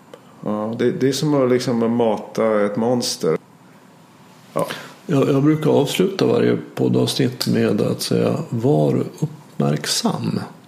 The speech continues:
Speaker 2: Och, och det är väl en bra, bra uppmaning till våra lyssnare här, att vara uppmärksam på de här varningstecknen.
Speaker 1: Mm.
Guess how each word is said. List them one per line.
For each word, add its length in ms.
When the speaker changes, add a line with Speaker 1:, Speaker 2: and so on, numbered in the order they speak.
Speaker 2:
Och, 220
och 80
det 140
är 80
väl 160
en 180
bra, 460
bra 300
uppmaning 640
till 140
våra 380
lyssnare 560
här, 100
att 120
vara 220
uppmärksam 720
på 220
de 120
här 100
varningstecknen. 1600
Speaker 1:
Mm. 240